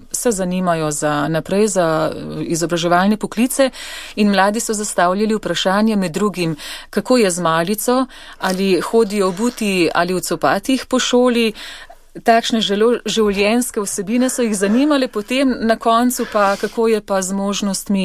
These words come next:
izobraževanja tudi v tujini, kakšne so povezave, morebitne izmenjave. Tisto je pa potem drugi del.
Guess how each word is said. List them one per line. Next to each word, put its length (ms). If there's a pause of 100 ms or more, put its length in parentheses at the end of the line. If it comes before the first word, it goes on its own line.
izobraževanja 720
tudi 180
v 80
tujini, 400
kakšne 320
so 80
povezave, 640
morebitne 400
izmenjave. 720 (340)
Tisto 240
je 60
pa 100
potem 320
drugi 320
del. 320